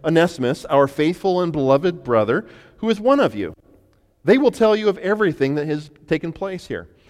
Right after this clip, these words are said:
And so you're gonna find that some people like Tychicus will be known to you, but, but by God's grace, there are gonna be other people in your life that, that you don't really see as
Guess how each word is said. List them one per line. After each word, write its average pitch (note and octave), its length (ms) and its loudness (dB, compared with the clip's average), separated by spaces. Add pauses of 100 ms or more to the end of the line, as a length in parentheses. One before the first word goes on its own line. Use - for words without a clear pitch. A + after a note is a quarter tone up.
(280)
And F#3+ 100 -2
so A#3 100 6
you're A3+ 140 2
gonna D4 100 0
find A#3+ 180 2
that E3+ 80 -4
some B3 240 2
people G3 300 0
like D#3+ 180 4
Tychicus D3+ 520 0
will D#3 80 -2
be D3 120 0
known C#3+ 360 2
to G3+ 120 -8
you, G3+ 320 -6 (520)
but, E3 300 4
but D3+ 360 2
by E3+ 160 2
God's G3+ 320 -4
grace, C3+ 320 0
there F#3 120 -2
are - 20 2
gonna A3+ 100 -2
be D#3 140 -2
other D3+ 180 2
people F#3+ 260 -6
in F#3 60 -4
your F3 140 -2
life E3+ 420 2
that, C3+ 380 0
that C3 100 0
you C3+ 140 -6
don't G3 180 -2
really D#3+ 220 -2
see C3+ 440 -6
as A2 840 -4